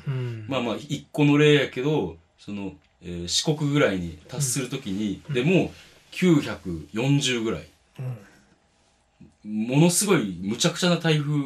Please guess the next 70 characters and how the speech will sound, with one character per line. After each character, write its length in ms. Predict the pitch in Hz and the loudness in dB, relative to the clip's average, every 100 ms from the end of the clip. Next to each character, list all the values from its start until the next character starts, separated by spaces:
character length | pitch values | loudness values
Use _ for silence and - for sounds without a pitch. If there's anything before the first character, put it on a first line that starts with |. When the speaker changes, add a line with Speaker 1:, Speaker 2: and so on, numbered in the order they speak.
| 135 - | -6 -10
Speaker 2:
が 120 | 113 - | -10 -10
来 120 | - | -8
る 60 | 147 | -8
こ 80 | 87 | -8
と 100 | 78 | -12
に 60 | 76 | -14
な 80 | |
ん 80 | 76 | -14
ね 20 | |
ん 20 | 73 | -16
か。 220 | - - _ 151 | -20 -20 _ -8
Speaker 1:
う 240 | 139 120 | -8 -8
ん。 20 | 113 _ _ - | -14 _ _ -14
Speaker 2:
で、 60 | |
そ 140 | 107 160 | -6 0
れ 120 | 175 | 2
が、 260 | 175 170 - _ _ | 2 0 -4 _ _
え 360 | 90 90 87 87 | -8 -6 -6 -6
ー、 20 | |
大 180 | 87 95 | -4 -4
体 300 | 85 90 82 80 92 | -4 -8 -10 -12 -14
十 260 | 92 107 110 | -8 -4 -2
二 160 | 107 | -2
日、 200 | 98 85 82 | -2 -6 -8
十 240 | 92 101 | -8 -8
三 240 | 98 107 | -6 -6
日 180 | 101 98 | -6 -8
ぐ 80 | 95 | -6
ら 100 | 95 | -6
い 80 | 78 | -6
に 160 | 71 - | -10 -18
来 140 | - 110 | -12 -6
る 80 | 101 | -4
ん 60 | |
じ 80 | 85 | -4
ゃ 40 | 82 | -6
な 140 | 95 | -6
い 80 | 85 | -8
か 180 | - - | -12 -12
と 220 | - 73 95 | -10 -10 -10
今 200 | 85 80 - _ _ _ _ _ | -8 -10 -16 _ _ _ _ _
言 100 | 92 | -6
わ 80 | 98 | -4
れ 60 | 95 | -4
て 80 | - | -6
て 120 | 73 | -14
ね、 200 | 73 73 _ _ | -14 -14 _ _
私 340 | 95 - - 120 | -8 -6 -4 -4
は 200 | 110 104 - | -4 -6 -8
大 160 | 131 | -6
変 260 | 131 131 117 - | -4 -6 -8 -10
ビ 180 | 92 139 | -6 -6
ク 120 | 143 | -4
ビ 80 | 95 | -4
ク 100 | 85 | -6
し 100 | - | -8
と 80 | 92 | -8
る 60 | 82 | -8
ん 60 | |
で 60 | 73 | -12
す 80 | - | -16
よ。 60 | - | -8
Speaker 1:
今 100 | 202 | -4
日 60 | 147 | 0
六 300 | 180 226 311 | 0 0 -4
日 0 | |
で 100 | 294 | -6
す 140 | - 139 | -8 -12
よ。 160 | - | -14
Speaker 2:
<laughs> 1300 | - - - - 349 - - 151 - - _ - - | -14 -8 -4 4 4 4 -10 -10 -10 -10 _ -16 -10